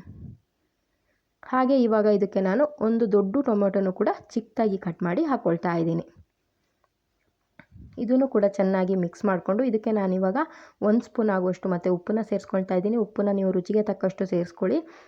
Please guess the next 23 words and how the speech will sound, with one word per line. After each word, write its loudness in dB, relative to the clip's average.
ಹಾಗೆ 0
ಒಂದು 2
ಅರ್ಧ -4
ಸ್ಪೂನ್ -4
ಆಗುವಷ್ಟು -2
ಅರಿಶಿನ -2
ಪೌಡ್ರನ್ನ -2
ಹಾಕ್ಕೊಳ್ತಾ -4
ಇದ್ದೀನಿ. -4
ಇವಾಗ 2
ನಾನು 0
ಮೊದಲೇನೆ 0
ಚಿಕನ್ -4
ರೆಡಿ 2
ಮಾಡಿ 2
ಇಟ್ಕೊಂಡಿದ್ನಲ್ಲ, 0
ಖಾರ 0
ಉಪ್ಪು 2
ಎಲ್ಲ 4
ಹಾಕಿ, -2
ಅದನ್ನ 0
ಇವಾಗ 2
ಇದಕ್ಕೆ 0